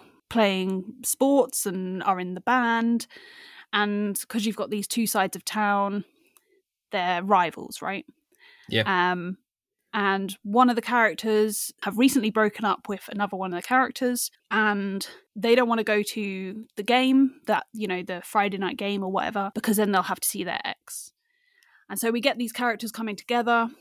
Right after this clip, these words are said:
Speaker 1: one of whom, Dina, who is the brokenhearted, and Josh, who is her brother.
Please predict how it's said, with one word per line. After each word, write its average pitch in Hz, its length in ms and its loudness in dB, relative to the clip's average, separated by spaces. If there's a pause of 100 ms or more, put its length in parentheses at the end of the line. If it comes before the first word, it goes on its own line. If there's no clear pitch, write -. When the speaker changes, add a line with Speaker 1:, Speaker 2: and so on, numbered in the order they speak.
(160)
Speaker 1:
one 226 240 0
of 214 120 -4
whom, 202 500 -4 (280)
Dina, 226 480 2 (280)
who 202 200 4
is 180 280 2
the 175 360 2 (280)
brokenhearted, 202 800 2 (100)
and 180 280 -4
Josh, 220 420 2
who 202 120 -2
is 185 140 -2
her 175 320 -2
brother. 220 280 4